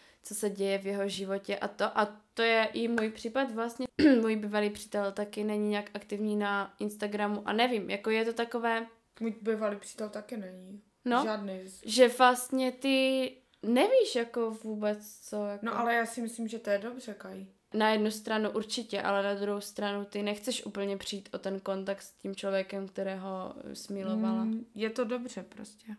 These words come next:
Speaker 2: Za každým, eh, za každým případem.
Speaker 1: Ne, není to za
Speaker 2: Jo,
Speaker 1: každým
Speaker 2: je.
Speaker 1: případem
Speaker 2: No,
Speaker 1: dobře.
Speaker 2: tak tady se naše cestičky rozdělují, ale já si myslím,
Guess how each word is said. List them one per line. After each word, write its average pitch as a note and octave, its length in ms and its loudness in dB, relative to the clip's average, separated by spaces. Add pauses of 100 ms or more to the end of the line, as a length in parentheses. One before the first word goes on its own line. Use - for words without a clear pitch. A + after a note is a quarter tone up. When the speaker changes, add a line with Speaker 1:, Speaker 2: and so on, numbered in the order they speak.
(140)
Speaker 2:
Za G#3 120 -8
každým, G#3 540 -10 (440)
eh, G3 40 -10
za G3+ 140 -12
každým G3+ 380 -6
případem. G3+ 540 -10 (280)
Speaker 1:
Ne, A3 400 2
není G#3+ 300 -2
to G#3+ 160 -8
za G3 80 0
Speaker 2:
Jo, G3 80 2
Speaker 1:
každým G3 180 4
Speaker 2:
je. F#3 240 -2
Speaker 1:
případem G3 460 -10
Speaker 2:
No, F#3+ 140 -12
Speaker 1:
dobře. C#4 180 0
Speaker 2:
tak C4 140 4
tady A#3 200 0
se A3+ 140 -4
naše G#3+ 260 -2
cestičky G#3 540 -8
rozdělují, G3+ 680 -4
ale G3+ 200 0
já G3 160 2
si G3+ 160 -8
myslím, G3+ 420 -4